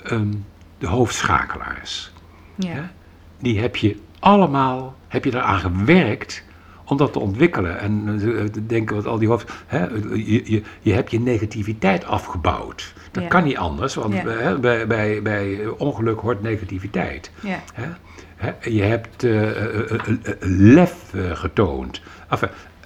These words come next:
Speaker 1: er zijn er een x-aantal. Hè? Je hebt verantwoordelijkheid gepakt.
Speaker 2: Mhm.
Speaker 1: Hè? Nou,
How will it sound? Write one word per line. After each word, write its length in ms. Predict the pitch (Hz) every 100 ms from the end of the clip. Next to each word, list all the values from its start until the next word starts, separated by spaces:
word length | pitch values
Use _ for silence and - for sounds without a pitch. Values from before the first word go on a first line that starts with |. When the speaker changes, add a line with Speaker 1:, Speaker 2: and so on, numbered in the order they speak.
| - - -
Speaker 1:
er 260 | - - 151
zijn 220 | 165 143
er 120 | 131
een 80 | 160
x-aantal. 800 | - 123 135 175 180 185 214 214 - - - -
Hè? 180 | - 196
Je 100 | 117
hebt 160 | 143 147
verantwoordelijkheid 920 | 120 113 95 170 202 123 - 85 76
gepakt. 640 | - - - - - - -
Speaker 2:
Mhm. 140 | 170 151
Speaker 1:
Hè? 60 | 160 190 - - 101 - -
Nou, 140 | -